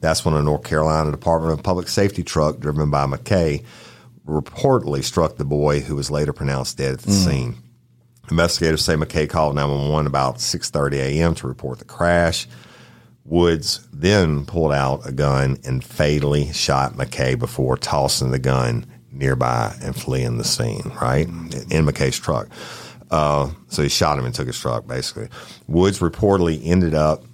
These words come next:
Speaker 1: at his Timberlake home where he was arrested, and McKay died at a local hospital. "He was just out of it, going off and stuff," Woods' father, Lawrence Claiborne, said. He was going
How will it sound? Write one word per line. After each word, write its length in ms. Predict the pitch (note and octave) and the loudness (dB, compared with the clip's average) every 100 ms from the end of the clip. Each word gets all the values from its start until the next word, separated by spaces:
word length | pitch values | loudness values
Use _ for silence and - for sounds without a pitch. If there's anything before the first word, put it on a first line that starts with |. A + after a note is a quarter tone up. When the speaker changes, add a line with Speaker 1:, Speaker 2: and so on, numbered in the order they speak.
| _ _ _ _ _ | _ _ _ _ _
Speaker 1:
at 140 | D2 C#2+ | -4 -2
his 160 | C#2+ | -2
Timberlake 460 | - F#2+ F#2 E2 - | 0 4 4 4 2
home 360 | D2+ C#2 C#2 C2+ | 0 0 2 2
where 120 | C2+ | 0
he 40 | |
was 140 | C2 C2 | -2 -2
arrested, 480 | C2 B1+ - - G1+ - _ _ - _ _ _ | 0 0 -2 -8 -14 -20 _ _ -20 _ _ _
and 120 | D#2+ C#2+ | 0 0
McKay 280 | D2+ C#2+ | 2 2
died 180 | C2 C2 | 2 0
at 60 | C2 | 0
a 40 | |
local 300 | B1 A#1+ - | -2 -2 -4
hospital. 560 | C#2 C2 - A1+ G#1 - - - - - - - | -2 -2 -2 -8 -10 -10 -16 -20 -20 -20 -20 -16
"He 120 | - F#2 | 0 2
was 140 | F2+ | 4
just 160 | F2+ D#2 | 2 4
out 240 | E2+ F2 | 2 2
of 80 | C2 | 0
it, 140 | B1 - - | -2 -10 -6
going 280 | D#2+ D#2 D#2 | 2 4 4
off 240 | E2+ F#2 | 4 2
and 80 | - | -2
stuff," 360 | - B1 A1 - - | -2 0 -2 -4 -10
Woods' 240 | C2+ C2 - | -6 -4 -2
father, 460 | C2 B1+ B1 B1 - - | 0 0 0 -2 -6 -8
Lawrence 360 | C2 B1+ B1+ | -2 -2 -2
Claiborne, 400 | - C#2 C2 A#1+ | -2 -2 -2 -2
said. 400 | A#1+ C2+ C2+ B1+ - | -4 -2 -2 -4 -8
He 240 | - E2+ | -6 -2
was 140 | D#2 C#2+ | -2 2
going 440 | D#2+ D#2 D2 | 2 4 2